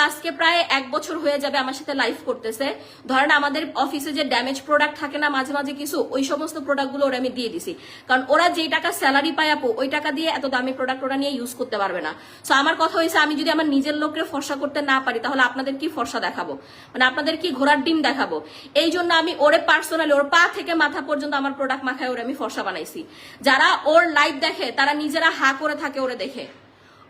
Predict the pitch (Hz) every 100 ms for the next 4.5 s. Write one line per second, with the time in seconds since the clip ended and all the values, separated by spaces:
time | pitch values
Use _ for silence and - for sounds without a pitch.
0 | 285 349 359 339 339 349 339 330 311 311
1 | 330 330 311 294 302 330 339 277 277 311
2 | 311 311 302 311 302 294 285 302 320 247
3 | 262 285 285 247 254 247 277 269 311 -
4 | 320 - 330 330